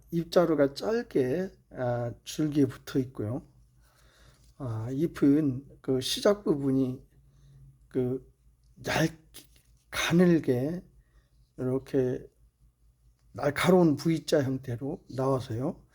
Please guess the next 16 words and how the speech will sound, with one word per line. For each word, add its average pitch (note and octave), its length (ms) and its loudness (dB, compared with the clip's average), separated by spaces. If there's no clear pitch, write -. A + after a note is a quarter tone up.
잎 D3+ 300 -2
가장자리는 C3 920 0
이렇게 B2 320 -6
물결 E3 800 0
모양을 C#3 680 0
이루는 B2+ 480 -2
거치를 C3 580 -4
하고 C3 300 -6
있고요. A2 400 -8
끝은 F#3+ 400 2
이렇게 C3+ 320 -2
뼈 F#3 240 -2
조각이 D#3 420 -2
빠지는 D#3+ 500 -2
특징이 - 340 -4
있습니다. B2+ 360 -8